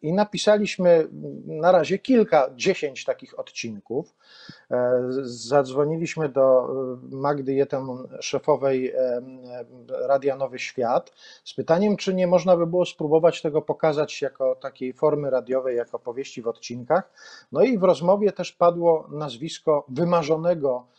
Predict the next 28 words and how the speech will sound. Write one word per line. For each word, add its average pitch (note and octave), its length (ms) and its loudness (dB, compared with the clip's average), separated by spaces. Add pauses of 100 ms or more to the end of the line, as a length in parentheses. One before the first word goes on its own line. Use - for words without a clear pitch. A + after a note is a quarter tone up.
(240)
e, C3+ 240 -6
interpretatora, C#3+ 1040 -2
wymarzonego C3 800 -6
lektora C#3 540 -2
takiej, B2 500 -10
e, A#2+ 200 -14
takiej B2+ 260 -16
powieści, A2 540 -14
pana C3 240 -6
Jerzego C3 360 -4
Sztura. A2+ 540 -6
Magda C3+ 340 -6
zadzwoniła B2 500 -6
do A#2+ 140 -4 (480)
pana A#2+ 220 -6
Jerzego B2+ 280 0
Sztura C#3 280 2
i F3 160 4
on F#3 140 4
się G3+ 160 4
zgodził B2 540 0
na, A#2 240 -10
na B2 160 -10
przeczytanie A#2+ 580 -10
tych A2+ 160 -14
odcinków F#3 500 -10
i D3 60 -12
teraz D#3 280 2